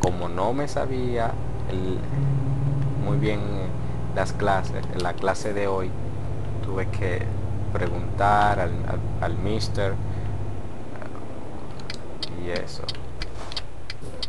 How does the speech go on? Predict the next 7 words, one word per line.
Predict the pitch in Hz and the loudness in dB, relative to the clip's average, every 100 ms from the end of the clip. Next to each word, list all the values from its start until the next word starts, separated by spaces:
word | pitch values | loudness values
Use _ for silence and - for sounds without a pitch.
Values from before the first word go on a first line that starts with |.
| - - - - - - - | -2 -4 -4 -4 -4 -2 -2
Vamos. | 90 90 - - - | -2 -2 -2 -4 2
¡Oh! | - 135 - - - - - - | 10 10 10 2 -2 -2 -2 0
Me | 92 | 0
chocó. | 90 95 104 - - - - - - - - - - - | 0 0 0 0 -2 -2 -2 -2 -2 -2 -2 -2 -2 -2
Pero, | 90 - - - - - - | -2 -2 -2 -2 -2 -2 -2
pero, | - 87 - - - - - - | -2 -2 -2 -2 -2 -2 -2 -2
¿es, | 95 | -2